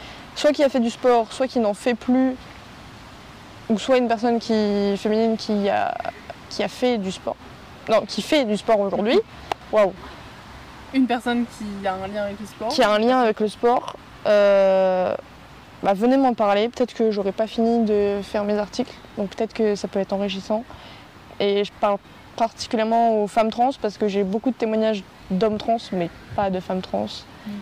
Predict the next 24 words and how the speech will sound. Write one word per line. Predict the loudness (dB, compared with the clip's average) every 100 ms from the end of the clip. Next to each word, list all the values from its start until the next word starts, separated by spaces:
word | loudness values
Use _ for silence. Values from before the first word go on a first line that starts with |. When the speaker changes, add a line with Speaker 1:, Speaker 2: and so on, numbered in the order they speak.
| -14 -10
Speaker 1:
Très | -6
compliqué | -4 -4 -4 -4
à |
trouver. | -2 0 0 -2 -10 -20 -20 -20 -20 -20 -4
Euh... | 0 2 2 2 2 0 -2 -6 -12 -20 -20 -20 -20 -20 -14 -4
et | 2
voilà, | 4 4
donc | 2
vous |
pouvez | 0 0
me | 0
suivre | -2 -4
sur | -2 -2
Instagram. | -2 -2 0 2 0 -2 -8 -20 -10
Je | -2
fais | 0
des | 0
stories | 0 0 0 -2
pour, | -4 -2
euh, | 0 2 0 -2 -8 -20 -20 -20 -20 -6 0
dire | 2 2 0 -4 -18 -6
quand | -2
j'ai | -2
besoin | -2 -2 -2 -6